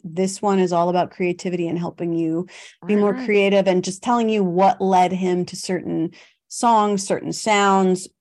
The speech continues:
Speaker 1: um, what he's witnessed in people who he thinks are just the greatest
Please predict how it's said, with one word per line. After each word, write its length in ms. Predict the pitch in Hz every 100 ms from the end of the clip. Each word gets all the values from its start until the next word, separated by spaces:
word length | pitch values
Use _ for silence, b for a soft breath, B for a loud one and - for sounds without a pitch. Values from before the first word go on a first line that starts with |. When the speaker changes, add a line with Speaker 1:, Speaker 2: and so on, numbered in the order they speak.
| -
Speaker 1:
um, 260 | 190 170 -
what 300 | 180 190 180
he's 280 | - 196 175
witnessed 440 | 180 - 180 185
in 340 | - 165 165 -
people 360 | - 185 170
who 140 | 170 175
he 220 | - 165
thinks 400 | 165 156 165 -
are 280 | - 151 160
just 280 | 165 160 -
the 60 |
greatest 720 | 170 160 156 160 156 - -